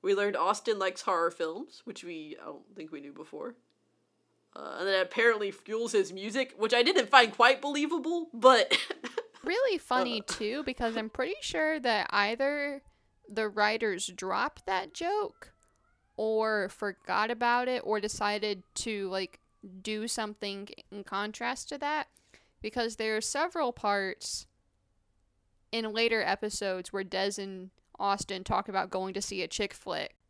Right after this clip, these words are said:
Speaker 2: and then they're like, "Oh, I mean, we were at, you know, mega fight f-, thing, you know, big manly
Speaker 1: <laughs>
Speaker 2: movie," but actually they were, like, at the princess movie or something.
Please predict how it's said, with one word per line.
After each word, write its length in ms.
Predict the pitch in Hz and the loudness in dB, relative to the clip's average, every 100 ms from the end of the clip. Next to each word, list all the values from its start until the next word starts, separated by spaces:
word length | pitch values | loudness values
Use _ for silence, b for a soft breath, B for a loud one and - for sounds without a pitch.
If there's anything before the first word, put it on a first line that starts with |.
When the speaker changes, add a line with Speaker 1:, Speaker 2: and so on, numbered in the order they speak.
| _ _ - | _ _ -6
Speaker 2:
and 160 | 202 | -4
then 460 | 202 196 190 185 175 | 0 0 0 -2 -6
they're 100 | - | -6
like, 220 | 185 - - | -6 0 6
"Oh, 300 | 247 208 175 | 8 8 6
I 160 | 220 | 4
mean, 300 | 247 226 202 | 4 0 0
we 180 | 220 240 | 0 0
were 240 | 220 220 | 2 2
at, 520 | 196 202 196 185 - 226 | 4 4 4 2 -4 -6
you 100 | 214 | -2
know, 300 | 190 180 175 | 0 0 0
mega 580 | 196 233 220 220 190 196 | 0 2 4 2 2 -2
fight 560 | - - 233 262 302 - | -10 4 6 6 4 -6
f-, 300 | - - _ _ _ _ _ _ - | -12 -14 _ _ _ _ _ _ -4
thing, 640 | 226 202 190 208 233 262 - _ _ _ - | -2 0 -4 -6 -8 -10 -14 _ _ _ -8
you 80 | |
know, 140 | 214 190 | -4 -4
big 300 | 190 240 220 | 6 6 6
manly 400 | 202 226 226 196 | 0 0 -2 -4
Speaker 1:
<laughs> 120 | 185 | -2
Speaker 2:
movie," 420 | 185 180 185 196 _ | -4 -2 -4 -6 _
but 120 | 208 | 0
actually 260 | 196 196 190 | 0 0 -6
they 120 | 185 | -6
were, 140 | 180 180 | -6 -8
like, 180 | 180 - | -6 -2
at 200 | 185 180 | -2 -2
the 60 | |
princess 460 | - 185 180 185 - | -8 -10 -8 -8 -8
movie 280 | 196 190 196 | -8 -6 -6
or 80 | 202 | -6
something. 520 | 208 208 208 214 | -8 -10 -10 -10